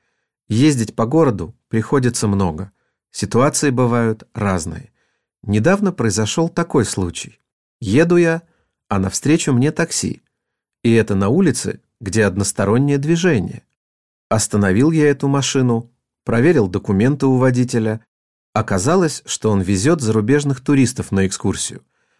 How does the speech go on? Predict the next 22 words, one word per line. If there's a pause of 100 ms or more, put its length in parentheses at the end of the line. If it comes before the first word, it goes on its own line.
(260)
А
тут
один
объезд,
потом
второй. (320)
Вот
таксист
и
заблудился. (640)
Туристы
ничего,
кроме
ремонтов, (160)
так
и
не
увидели. (480)
А
город-то
наш
красивый.